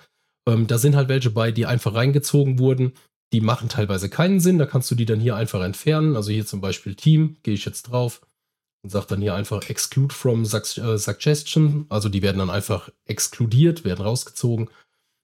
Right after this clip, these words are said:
Und, ähm, so findest du hier die,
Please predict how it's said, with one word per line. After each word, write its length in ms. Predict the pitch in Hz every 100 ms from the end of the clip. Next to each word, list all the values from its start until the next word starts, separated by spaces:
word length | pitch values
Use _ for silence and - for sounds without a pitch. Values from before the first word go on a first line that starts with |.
| _ -
Und, 380 | 120 117 110
ähm, 380 | 117 110 104 104 _ _
so 220 | 117 165 208
findest 400 | - 165 160 147
du 60 |
hier 420 | 135 143 147 147 - _ _ _ _ -
die, 400 | 123 117 117